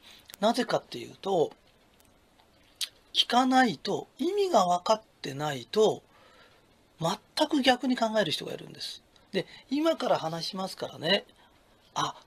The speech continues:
これは人は誤解するわ。あの、よくあの、ついてる神社へ行くと、人が大勢集まります。で、大勢集まっていろんなことを聞くんですけれど、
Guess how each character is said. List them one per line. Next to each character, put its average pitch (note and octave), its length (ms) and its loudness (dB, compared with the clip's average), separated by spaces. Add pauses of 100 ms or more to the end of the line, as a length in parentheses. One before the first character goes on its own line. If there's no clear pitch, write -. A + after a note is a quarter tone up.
こ C3+ 160 -6
れ C#3 120 -2
は A3 160 2
人 C#4+ 220 -2
は D4 100 2
誤 F#3 160 -6
解 G3+ 260 4
す G#3+ 120 -2
る G#3 100 2
わ。 D#3+ 220 2 (960)
あ D#3 140 -6
の、 C#3 200 -10 (1300)
よ C4+ 160 0
く F#3+ 280 0
あ B2+ 60 -6
の、 A#2+ 180 -16 (460)
つ G3+ 100 -4
い G3 60 -4
て B3+ 80 -2
る A#3+ 100 -4
神 C#4 180 -6
社 B3 120 0
へ C3 260 -2 (880)
行 C#3 140 -14
く - 160 -18
と、 F3 300 -10 (200)
人 - 220 -4
が A#3+ 100 -2
大 E3 160 -6
勢 A#3+ 120 -2 (120)
集 - 140 -6
ま A#3 80 0
り A3+ 60 -6
ま A3 120 -8
す。 - 180 -14 (540)
で、 F3+ 160 -4 (240)
大 B3 220 -2
勢 C#4+ 180 0 (160)
集 C4 80 -8
ま C#4 140 -2
っ C4+ 80 -8
て - 180 -12
い A2 100 -10
ろ C3 140 -8
ん G#3+ 100 -4
な B3 140 -4
こ C#4+ 420 -6
と D#4 100 -4
を C#4+ 40 -4
聞 - 240 -12
く F#3 100 -10
ん E3+ 140 -6
で A#2+ 80 -12
す - 140 -10
け - 100 -14
れ - 140 -16
ど、 F3 260 2